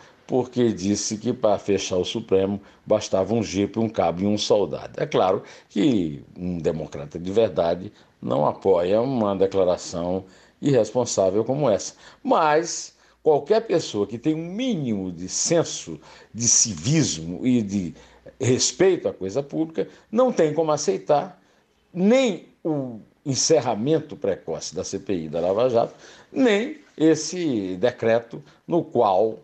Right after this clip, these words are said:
o Dias Toffoli passa por cima de evidências legais como aquela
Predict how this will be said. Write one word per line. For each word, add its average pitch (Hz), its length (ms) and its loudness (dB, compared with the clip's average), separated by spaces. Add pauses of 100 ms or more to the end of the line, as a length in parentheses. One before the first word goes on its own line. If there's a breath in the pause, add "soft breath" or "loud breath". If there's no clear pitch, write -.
(180)
o 107 460 -8
Dias 107 380 0
Toffoli 135 500 0 (280 loud breath)
passa 117 340 0
por 120 180 -4
cima 107 360 -2
de 117 80 2
evidências 98 560 -2
legais 180 500 2 (260 soft breath)
como 120 220 2
aquela 110 540 2